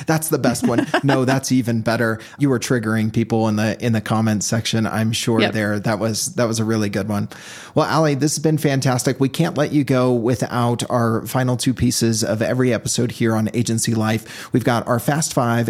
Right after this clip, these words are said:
Speaker 1: and an opportunity to give a shout out to someone who's impacted your journey as an agency leader. You ready for the Fast Five?
Speaker 2: Let's do it.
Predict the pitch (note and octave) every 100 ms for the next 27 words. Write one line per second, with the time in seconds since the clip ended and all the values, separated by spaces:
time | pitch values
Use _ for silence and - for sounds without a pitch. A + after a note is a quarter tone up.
0 | - A#2+ A#2 A2 A#2 A2 A#2 A2+ A2 A2+
1 | - G#2+ A2 A2 G#2 - A#2 A2 - A#2
2 | A2+ G2 - - G#2+ G#2+ A2+ A#2 A#2 A2+
3 | - A2 G#2+ B2 D#3 B2+ A#2 A2 G#2+ G#2+
4 | - - - A2+ G#2+ G#2+ G#2+ G#2+ A2 A2
5 | G#2+ G#2+ G2+ A2 A2 A#2+ - A#2 C3 A2+
6 | - C3+ C3+ D3+ _ - - A#3 A#3+